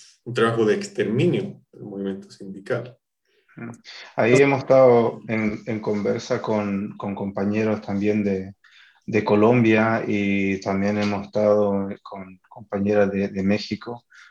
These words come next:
Speaker 2: donde explican su situación y, eh, es bastante lejos con lo que,
Speaker 1: Ah, violencia.
Speaker 2: con, con lo que uno vive o, o,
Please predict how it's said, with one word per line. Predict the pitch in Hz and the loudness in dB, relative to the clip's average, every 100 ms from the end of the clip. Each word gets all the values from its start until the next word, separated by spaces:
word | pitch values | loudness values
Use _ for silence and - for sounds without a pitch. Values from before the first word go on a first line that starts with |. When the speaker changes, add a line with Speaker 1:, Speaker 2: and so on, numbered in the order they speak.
| _ | _
Speaker 2:
donde | 110 104 | 0 2
explican | 101 - 120 117 104 | 0 2 4 4 2
su | - - 120 127 123 | 0 2 4 2 -2
situación | 117 110 101 - 110 110 104 | -4 -4 -4 -2 0 0 0
y, | 98 | 0
eh, | 95 98 95 90 - _ _ _ _ _ | 0 2 0 -2 -8 _ _ _ _ _
es | 123 | 2
bastante | 113 110 123 127 127 | 2 2 2 2 2
lejos | 117 127 - 98 98 - _ _ | 2 0 -2 -6 -8 -14 _ _
con | 107 101 | -6 -2
lo | 101 98 | -2 -2
que, | - 101 98 98 95 95 92 | -4 -2 0 0 0 -2 -4
Speaker 1:
Ah, | |
violencia. | 95 98 104 123 123 - - | -6 -6 -2 -2 -2 -4 -8
Speaker 2:
con, | - | -10
con | - 107 | 2 4
lo | 104 101 | 6 6
que | |
uno | 110 113 110 101 104 - | 4 6 6 4 2 -4
vive | 107 120 131 120 110 | 0 2 4 4 2
o, | 104 | 0
o, | 107 107 110 | -2 -6 -6